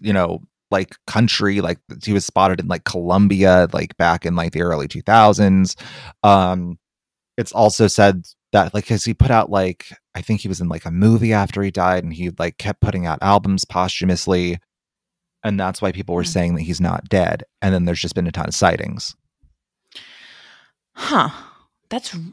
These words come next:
Speaker 2: mm.
Speaker 1: It's
Speaker 2: I mean,
Speaker 1: weird.
Speaker 2: it is weird, and I get, it's, I feel like it's cele-, it's celebrities who, who are, like, cut down while they're still at the height of their career or just, like, starting to reach a peak in their career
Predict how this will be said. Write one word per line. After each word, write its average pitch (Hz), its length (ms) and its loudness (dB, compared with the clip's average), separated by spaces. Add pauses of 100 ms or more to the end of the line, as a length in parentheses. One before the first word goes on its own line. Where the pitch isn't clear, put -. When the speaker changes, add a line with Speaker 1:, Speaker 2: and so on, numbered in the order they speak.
(160)
Speaker 2:
mm. 202 340 -6 (240)
Speaker 1:
It's 135 220 4
Speaker 2:
I 220 60 6
mean, 226 120 8
Speaker 1:
weird. - 260 4 (640)
Speaker 2:
it 247 180 4
is 339 220 0
weird, 214 500 2
and 196 140 -4
I 196 80 -2
get, 202 360 -2
it's, 226 220 0
I 226 120 0
feel 330 180 -6
like 427 160 -6
it's - 120 -10
cele-, 233 360 -2
it's 185 100 -8
celebrities 180 720 -4
who, 190 400 -8
who 190 220 -6
are, 165 180 -4
like, 117 280 -8 (160)
cut - 260 0
down 165 480 2
while 165 100 -4
they're 151 120 -6
still 156 200 -6
at 156 120 -4
the 151 60 -6
height 147 220 -4
of 151 140 -6
their 147 100 -4
career 151 340 0
or 151 60 -2
just, 156 160 -10
like, 143 160 -10
starting 151 360 -4
to 143 280 -6
reach 147 300 -6
a 160 80 -6
peak 175 260 -8
in 180 100 0
their 190 120 0
career 196 500 -4